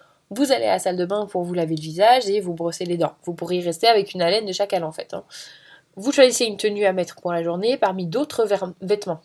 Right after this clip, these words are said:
Vous auriez pu choisir une autre tenue. Vous prenez le train pour aller travailler plutôt que de prendre le bus ou un taxi. Vous décidez de commencer votre routine de la journée dès que vous arrivez au travail. Vous pourriez prendre le temps pour un café ou autre chose.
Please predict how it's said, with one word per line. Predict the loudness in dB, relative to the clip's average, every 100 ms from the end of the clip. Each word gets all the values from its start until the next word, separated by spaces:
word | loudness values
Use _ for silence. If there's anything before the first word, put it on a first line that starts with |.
| _
Vous | -12 -8
auriez | -6
pu | -4 -2
choisir | 0 2 2
une | 0
autre | -6 -6
tenue. | -6 -8 -12 -14 _ _ _ -20 -20 _ _
Vous | -8
prenez | 0 2 4
le | 2
train | 0 -6 -8
pour | -2 0
aller | 0
travailler | 0 -2 -2 -4
plutôt | -6 -10
que | -6 -6
de | -6
prendre | -6 -4 -2 0
le | 0
bus | 0 0 0 -4 -6
ou | -4 -2
un | -2
taxi. | -2 -2 -4 -8 -12 _ _ _ _ _ -10
Vous | -6
décidez | -4 -2 -2 -4 -4 -4 -4
de | -4
commencer | 0 0 0 -4
votre | -4 -4 -4
routine | -4 -8 -10 -8 -8 -10
de | -6 -2
la | 0 0
journée | -2 -4 -4 -2
dès | -2
que | 0
vous | -2 -2 0
arrivez | 0 0
au | -4
travail. | -4 -4 -2 -4 -4 -10 -20 -20 -12
Vous | -6
pourriez | 0 2 0
prendre | -2 -4 0 0
le | 0 0
temps | 0 -2
pour | -6 -8
un |
café | -4 -4 -2 -2 -2 -4
ou | -8 -6
autre | -6 -6 -8
chose. | -8 -12 -12